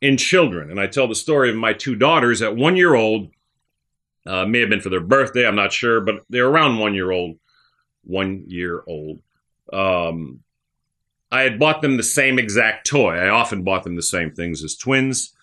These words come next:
And they were playing with the toy, and all of a sudden, my daughter Lauren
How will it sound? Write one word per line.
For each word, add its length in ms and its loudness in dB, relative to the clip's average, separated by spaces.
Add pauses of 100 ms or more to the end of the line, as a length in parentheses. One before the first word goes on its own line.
(640)
And 560 2 (280)
they 120 2
were 120 4
playing 420 0
with 140 0
the 80 -2
toy, 580 4 (1040)
and 540 0 (840)
all 180 4
of 60 0
a 60 0
sudden, 540 0 (120)
my 160 -2
daughter 400 4
Lauren 600 2